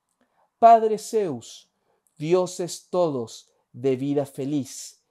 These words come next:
inmortales, contemplad estas obras risibles, mas ya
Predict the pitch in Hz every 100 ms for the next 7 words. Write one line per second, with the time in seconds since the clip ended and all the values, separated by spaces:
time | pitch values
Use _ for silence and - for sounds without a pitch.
0 | _ _ 196 202 175 170 - - 185 135
1 | 113 - - _ _ _ - 220 226 214
2 | 208 196 196 202 185 185 175 - 165 -
3 | 190 175 175 170 - _ _ - 143 -
4 | - 208 156 117 107 - _ _ _ _
5 | 139 151 151 - 139 180 185 185